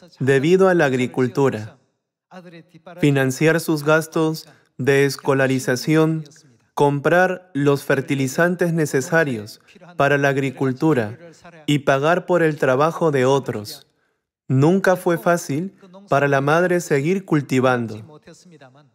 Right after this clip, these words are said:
A pesar de ese trabajo y esfuerzo, la madre soportó con gusto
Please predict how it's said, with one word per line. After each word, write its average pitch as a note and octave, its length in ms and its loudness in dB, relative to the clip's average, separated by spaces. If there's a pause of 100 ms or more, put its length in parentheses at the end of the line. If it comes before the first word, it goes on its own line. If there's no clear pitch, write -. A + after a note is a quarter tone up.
A C3+ 160 -2
pesar E3 400 0
de E3 120 2
ese E3 200 -2
trabajo D#3 540 0
y D3+ 100 0
esfuerzo, D#3 680 -2 (440)
la C3 240 0
madre F3+ 380 2
soportó D#3 640 -2
con D3 200 -2
gusto C#3+ 480 -2